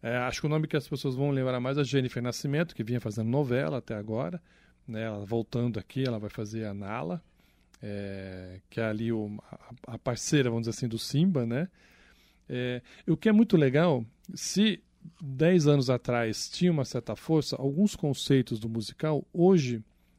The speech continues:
ganharam muito mais, são muito, muito mais superlativos, que primeiro é, é raça, né? Essa presença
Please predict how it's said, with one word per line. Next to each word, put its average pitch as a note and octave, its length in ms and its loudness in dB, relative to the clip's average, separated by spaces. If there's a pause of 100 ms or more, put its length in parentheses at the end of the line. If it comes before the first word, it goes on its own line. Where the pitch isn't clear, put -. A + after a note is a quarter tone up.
(220)
ganharam D#3 400 2
muito D#3+ 560 2
mais, B2 400 -2
são C#3+ 120 -2
muito, D3+ 400 -2
muito E3 240 2
mais D#3 120 -2
superlativos, D#3 640 -2
que - 140 -20
primeiro D3 520 2
é, A2+ 160 2 (640)
é A#2+ 200 -2
raça, F#3 580 -4 (460)
né? B2+ 220 -4
Essa A#2+ 200 -8
presença B2+ 920 2